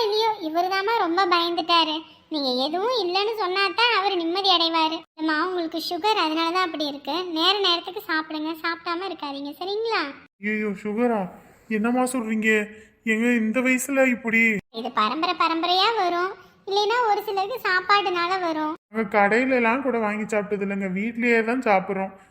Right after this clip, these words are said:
Speaker 2: அப்படி இருந்தா எப்படிம்மா இதெல்லாம்?
Speaker 1: சார், இப்ப உங்களுக்கு ஸ்டார்டிங் தான் சார், நம்ம டேப்லெட்லாம் கொடுக்குறோம். கரெக்டான ஒழுங்கான சாப்பாடு முறை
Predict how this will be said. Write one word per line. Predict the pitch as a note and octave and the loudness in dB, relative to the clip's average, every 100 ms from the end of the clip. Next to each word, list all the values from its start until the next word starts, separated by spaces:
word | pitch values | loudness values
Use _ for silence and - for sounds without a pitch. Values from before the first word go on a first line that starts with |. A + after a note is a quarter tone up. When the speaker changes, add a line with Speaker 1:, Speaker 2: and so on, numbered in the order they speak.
| _ | _
Speaker 2:
அப்படி | A3 A3 D#4 | 2 2 4
இருந்தா | D4 C#4+ E4 | 2 2 2
எப்படிம்மா | B3+ B3+ C4 B3 C#4 | 2 2 2 2 4
இதெல்லாம்? | A#3+ A3 G3+ G#3+ G#3+ F3 - - | 4 4 2 2 0 -4 -10 -8
Speaker 1:
சார், | F4+ F#4+ F4+ C4 - - | 0 2 2 -2 -10 -20
இப்ப | B3 A#3+ A#3 | -8 -4 -4
உங்களுக்கு | A#3 A3+ A#3+ | -4 -8 -8
ஸ்டார்டிங் | - C4 F4 C5+ B4 | -6 -2 -2 -2 0
தான் | A4 A4+ | 0 0
சார், | E4+ D#4 G4 | 0 0 0
நம்ம | G4 D#4+ | -2 -2
டேப்லெட்லாம் | C#4+ C4+ F4+ F#4+ F4 G#4+ | 0 0 0 -2 0 0
கொடுக்குறோம். | G4+ E4 D#4+ D#4+ D#4+ | 0 -2 0 0 0
கரெக்டான | C#4 C4+ F#4+ G#4+ C5 A#4+ | -2 0 0 2 0 0
ஒழுங்கான | F#4 F#4+ G4+ A4 | 0 0 -2 0
சாப்பாடு | F4+ E4+ F#4+ F#4 | 0 0 0 -2
முறை | F4 E4+ | -2 0